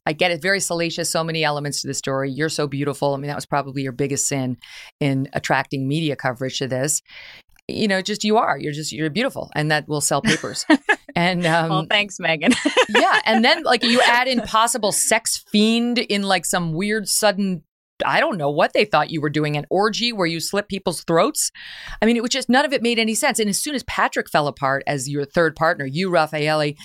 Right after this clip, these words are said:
Speaker 1: and Patrick, your boss, he fell apart 'cause of his alibi. Then they just subbed in Rudy. Oh, Rudy was the third guy. And they, they held her down because why? Because she wouldn't have sex with him? Like, there was nothing. He was making it up, making it up as he went along. But the media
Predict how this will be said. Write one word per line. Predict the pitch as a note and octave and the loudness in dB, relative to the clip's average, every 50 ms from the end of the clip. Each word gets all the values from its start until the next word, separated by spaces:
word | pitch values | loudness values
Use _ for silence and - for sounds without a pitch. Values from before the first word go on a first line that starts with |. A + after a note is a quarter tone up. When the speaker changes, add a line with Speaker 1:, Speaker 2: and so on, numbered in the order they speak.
| - - - - | -20 -18 -10 -4
Speaker 1:
and | - D3+ D3 | -2 -2 -2
Patrick, | - - F#3 G3 G#3+ G#3 - C#3 C3+ D3+ - | -2 -2 2 2 2 0 0 -4 -4 -4 -2
your | - D3 C3 | -4 -6 0
boss, | B2+ F3+ G3 F3+ D3 D3 D#3 - - - - - - - - _ | 2 2 4 4 2 0 -2 -8 -10 -12 -16 -20 -20 -20 -18 _
he | - G#3+ | -2 -2
fell | G#3 - F#3+ E3+ D#3 | 2 4 4 4 4
apart | D3 - D#3 D3+ D#3+ - | 2 0 0 -2 -2 0
'cause | E3 D3+ | -2 -4
of | C#3+ | -2
his | C#3+ D3 D3 | 0 2 2
alibi. | D3 E3 G3+ G3+ D#3 D#3 E3 | 2 2 2 0 0 0 0
Then | E3+ B3+ C4+ | 2 0 0
they | C#4 | 0
just | A3+ A#3 A#3+ G3+ - - | -2 -2 -2 0 2 4
subbed | C4 B3+ G#3+ B3+ | 2 2 2 2
in | C4+ C4 | 0 2
Rudy. | A#3+ C#4 F4 D#4+ A3 - - - | 2 2 0 0 -2 -4 2 2
Oh, | A3 | 2
Rudy | A#3 A3 D4+ F#4 F#4 D4 A#3 | 4 4 2 2 2 0 -2
was | G3 D#3+ | -2 -2
the | F3 D#3+ | -2 0
third | - E3+ D3+ C#3 - | 2 2 0 2 0
guy. | - C3 B2 - - _ - - - - | -2 -2 -2 -4 -10 _ -20 -18 -12 -4
And | - F#3 - - | -2 -2 0 0
they, | F3 D#3 D3 | -2 -2 -2
they | D3+ - | -4 0
held | - A#3+ B3 A#3 | 0 0 2 2
her | G#3 | 0
down | F3+ G3 G3 G3 F#3+ | 2 2 2 0 0
because | F#3 F#3 F#3+ E3+ D3+ D#3 | -2 -2 -4 -4 -4 0
why? | F3+ A3 F3+ D#3 | 2 4 4 4
Because | D3 - - D#3 D3 | 2 -2 -6 -6 -6
she | - - D3 | -4 -4 -2
wouldn't | D#3+ D#3+ D3+ - | -2 -2 -4 -6
have | C3 C#3+ C#3 - | -8 -6 -4 0
sex | - C#4+ E4 - - | 0 0 0 -2 -4
with | F#4+ F4 | 0 0
him? | D#4 - | 2 2
Like, | C#4+ C#4 - - - - - | 0 -2 -2 -10 -8 -2 0
there | F#4 | 0
was | F#4 D#4 - | 0 2 2
nothing. | F#4+ - F4+ C4 | 2 2 2 0
He | C#4+ | 0
was | D#4 A#3+ A#3 | 0 0 0
making | B3+ B3 B3+ C#4+ D#4+ D#4+ - D4+ D4+ D4 | 0 2 4 2 2 2 -2 -2 -2 -2
it | C4+ - | -2 0
up, | - D#4 A4 A4 - - - - - - - - - - | -2 0 0 0 0 -2 -4 -14 -14 -20 -20 -20 -8 -2
making | B3 C#4 D#4+ D#4+ - C#4+ C#4 D4+ | 0 2 2 0 0 -4 -2 2
it | D4+ | 2
up | D#4 D#4 D#4 | 2 4 2
as | D#4 C#4 | 0 0
he | C4+ D4+ | 0 0
went | C#4 C#4 D4+ D4+ D4+ | 2 2 2 0 0
along. | D4 D#4+ G4 G#4+ G4+ C4 F3+ D3 C3 _ - - - - - - _ - | -2 -2 -2 0 0 0 0 0 -4 _ -14 -20 -20 -20 -20 -20 _ 0
But | - G#3 G#3 - | 2 2 2 2
the | G#3+ G3 | 0 -2
media | G3 G3 G3+ A3+ B3+ C#4 C#4 A#3+ G3 E3+ D3 C#3 C3 C#3 - | 0 0 0 0 0 0 0 0 2 2 2 2 0 -2 -6